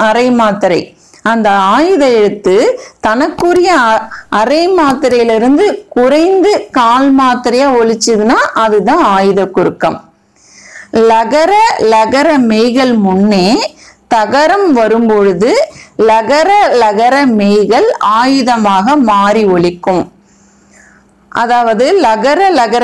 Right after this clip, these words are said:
மெய்கள் இருக்கு இல்லையா, இந்த எழுத்துக்கு முன்னாடி தகரம் வந்துச்சுன்னா அந்த லகர லகர மெய்கள் ஆயுதமா மாறும் அப்படின்னு சொல்றாங்க.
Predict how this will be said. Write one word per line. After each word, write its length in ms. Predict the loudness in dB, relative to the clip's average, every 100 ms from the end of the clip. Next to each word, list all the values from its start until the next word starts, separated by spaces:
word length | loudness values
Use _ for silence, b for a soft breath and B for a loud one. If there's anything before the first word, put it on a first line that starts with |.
| 0 0
மெய்கள் 340 | 0 0 0 0
இருக்கு 220 | 0 0
இல்லையா, 300 | 2 2 0 -2 -8 B B -2
இந்த 140 | 0 2 2
எழுத்துக்கு 360 | 0 -2 -2 0
முன்னாடி 480 | 0 0 0 0 0 0 0 -4 B B _ -2
தகரம் 500 | -2 0 0 0 0 0
வந்துச்சுன்னா 680 | 0 0 -2 -2 -2 0 0 -2 -6 -14 -6 -4
அந்த 220 | 0 0 2
லகர 340 | 0 0 0 0 0
லகர 260 | 0 0 -2 0
மெய்கள் 380 | 0 0 0 0 0 0
ஆயுதமா 440 | 0 0 -2 0 0 0
மாறும் 560 | 0 0 0 0 0 0 -2 -6
அப்படின்னு 380 | -4 -4 -2 -2
சொல்றாங்க. 400 | -2 -2 -2 -2